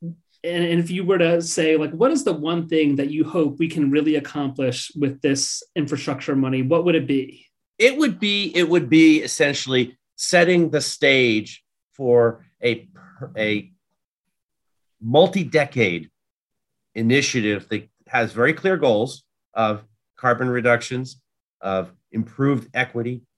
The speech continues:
Speaker 2: And the result is that we can get a system that is consistent, replicable, and deliverable on an ongoing basis. But now we're at a totally different stage le-,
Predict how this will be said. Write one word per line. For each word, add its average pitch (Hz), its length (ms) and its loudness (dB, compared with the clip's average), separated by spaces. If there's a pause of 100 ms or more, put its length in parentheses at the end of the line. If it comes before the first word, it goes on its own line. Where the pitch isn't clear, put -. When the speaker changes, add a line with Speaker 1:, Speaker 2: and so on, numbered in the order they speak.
(120)
Speaker 2:
And 156 140 -4
the 156 60 0
result 160 480 0
is 127 160 -2
that 135 100 -4
we 123 120 -6
can 120 80 -8
get 131 180 -8
a 107 40 -4
system 185 680 -2 (380)
that 131 100 -2
is 117 160 -2
consistent, 175 680 -4 (540)
replicable, 165 640 -2 (720)
and 117 360 0 (360)
deliverable 123 840 4 (160)
on 117 140 -2
an 101 60 -8
ongoing 120 440 2
basis. 107 640 -2
But 160 140 -4
now 180 260 2
we're 151 180 4
at 151 100 -6
a - 60 -20 (120)
totally 202 320 -2
different 175 320 -8
stage 123 400 -2
le-, 117 220 -6